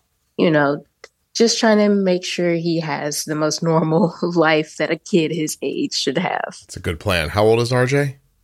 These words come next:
Speaker 1: He is seven.
Speaker 2: Seven. How old was he when he was diagnosed?
Speaker 1: He was five years old.
Speaker 2: Five. Okay. Um,
Speaker 1: Yeah.
Speaker 2: do you or your husband or anybody in your family have type one diabetes?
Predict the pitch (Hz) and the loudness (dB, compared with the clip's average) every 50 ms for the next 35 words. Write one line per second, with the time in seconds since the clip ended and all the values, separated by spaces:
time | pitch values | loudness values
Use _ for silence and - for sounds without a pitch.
0 | _ _ _ _ _ _ _ _ _ - 254 247 233 - - 202 190 - - - | _ _ _ _ _ _ _ _ _ 2 2 4 4 4 2 0 0 0 -2 -2
1 | 151 - - - 62 65 - 180 - - - 80 73 71 73 - _ _ _ - | -2 -2 -4 -6 -8 -6 -6 -8 -8 -10 -14 -12 -12 -12 -14 -16 _ _ _ -4
2 | 104 98 98 101 98 98 98 95 - 101 92 90 87 87 85 82 - 87 78 78 | -2 0 0 0 -2 -2 -4 -4 -2 -4 -4 -4 -4 -4 -4 -4 -4 -2 -4 -4
3 | - - 53 50 - - - _ _ _ _ _ _ _ _ _ _ - 240 226 | -4 -6 -10 -12 -12 -14 -18 _ _ _ _ _ _ _ _ _ _ 2 4 4
4 | 214 208 208 - 202 175 175 175 170 170 165 156 151 - - - - - - - | 4 2 2 2 2 2 2 2 0 0 0 0 0 -4 -6 -6 -8 -8 -10 -12
5 | - - - - - - _ _ _ _ - - _ - - - _ _ _ _ | -14 -16 -20 -20 -20 -20 _ _ _ _ -20 -20 _ -20 -20 -20 _ _ _ _
6 | _ _ _ _ _ _ _ _ - 110 104 98 95 95 90 95 92 90 87 92 | _ _ _ _ _ _ _ _ -4 -2 -2 0 0 -2 -2 -2 -4 -4 -6 -10
7 | - _ _ - 110 - 107 98 95 104 117 123 135 139 139 135 - - - 107 | -16 _ _ -16 -8 -6 -4 -4 -2 0 0 2 2 2 2 0 -2 -2 0 2
8 | 101 98 92 90 92 113 120 127 123 120 131 131 123 110 92 90 90 92 87 92 | 2 2 2 2 2 2 2 0 0 -2 -2 -2 0 2 2 2 2 2 2 2
9 | 92 90 90 87 85 - 107 95 95 98 98 95 98 92 - - 107 92 - - | 0 0 0 -2 -2 0 0 0 0 0 0 0 -2 -2 -2 -2 -2 -2 -2 -2
10 | 95 98 90 95 98 98 92 107 107 120 131 135 - - | -4 -2 0 0 0 0 0 -2 -4 -4 -6 -6 -8 -14